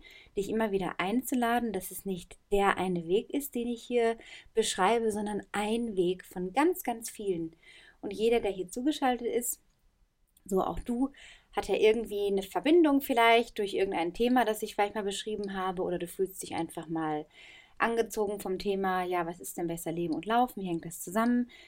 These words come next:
Kann auch was ganz anderes sein. Auf jeden Fall wünsche ich mir einfach, dass du das als Einladung siehst, nicht als Guruweg oder so, ne? Denn wir sind alle Menschen, ähm,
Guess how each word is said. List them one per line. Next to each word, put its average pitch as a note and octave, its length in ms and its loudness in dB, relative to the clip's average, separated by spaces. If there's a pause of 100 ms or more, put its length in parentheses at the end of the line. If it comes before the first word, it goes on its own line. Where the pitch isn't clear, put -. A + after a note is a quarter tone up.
(140)
Kann A#3 140 -2
auch A3 60 0
was G#3+ 140 -4
ganz G#3+ 160 0
anderes A#3 360 0
sein. E3 180 -2
Auf E3+ 140 -8
jeden A#3 220 -2
Fall G3+ 180 -2
wünsche A#3 200 -2
ich - 100 -10
mir G3 80 -8
einfach, G3 320 -6
dass - 200 -14
du G3 100 -2
das F#3 160 -2
als - 280 -10 (100)
Einladung E3+ 680 -2
siehst, D#3+ 340 -8
nicht A#3 440 -8
als F3+ 460 -2 (720)
Guruweg F#3 560 2
oder D#3+ 200 -2
so, C#3+ 160 -4
ne? G#3+ 240 -4
Denn F#3+ 320 -4 (300)
wir F#3+ 80 -10
sind G3 120 -2
alle G3 200 2
Menschen, B3+ 720 2
ähm, F#3 580 -4